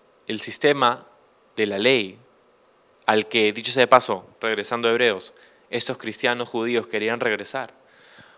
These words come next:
en el momento en el que recibieron la ley, en el monte Sinaí, el concepto otra vez era distancia, separación, un lugar remoto, inaccesible,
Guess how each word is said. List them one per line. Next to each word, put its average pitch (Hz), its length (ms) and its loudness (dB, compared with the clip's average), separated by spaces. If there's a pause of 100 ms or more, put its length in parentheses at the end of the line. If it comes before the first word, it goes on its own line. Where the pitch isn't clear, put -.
(420)
en 101 140 -8
el 98 80 -10
momento 120 500 -2
en 107 100 -8
el 104 120 -8
que 104 140 -6
recibieron 113 840 -2
la 101 100 -8
ley, 92 300 -12 (460)
en 104 120 -14
el 101 80 -10
monte 120 300 -4
Sinaí, 110 480 -2 (800)
el 107 160 -8
concepto 131 500 0
otra 127 200 2
vez 117 200 4
era 117 480 0
distancia, 123 760 -2 (100)
separación, 110 960 -4 (340)
un 104 120 -10
lugar 107 400 -2
remoto, 113 720 -6
inaccesible, 113 1000 -6